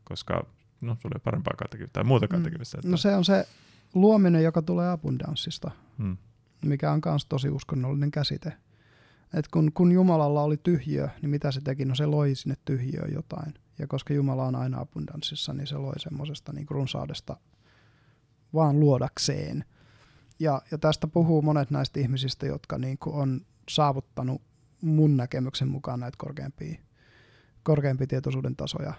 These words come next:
Speaker 2: tai tämmösiä niinku tuomitsemattomampia tai, tai vähemmän duaalisia tuo tietoisuuden tasoja, niin ne monet puhuu. Et sit,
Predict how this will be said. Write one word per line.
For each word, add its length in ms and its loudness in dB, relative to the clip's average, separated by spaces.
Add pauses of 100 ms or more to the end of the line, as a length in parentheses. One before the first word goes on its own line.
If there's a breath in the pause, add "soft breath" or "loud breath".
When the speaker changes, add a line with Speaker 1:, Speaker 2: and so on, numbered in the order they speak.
(400 soft breath)
Speaker 2:
tai 120 -8
tämmösiä 400 -2
niinku 420 -6 (600 soft breath)
tuomitsemattomampia 1000 0
tai, 220 -4 (120)
tai 300 -2 (340)
vähemmän 360 0
duaalisia 500 -2
tuo 160 -4
tietoisuuden 540 -8
tasoja, 340 -8 (100)
niin 120 4
ne 80 6
monet 320 4
puhuu. 340 -2
Et 120 -10
sit, 180 -4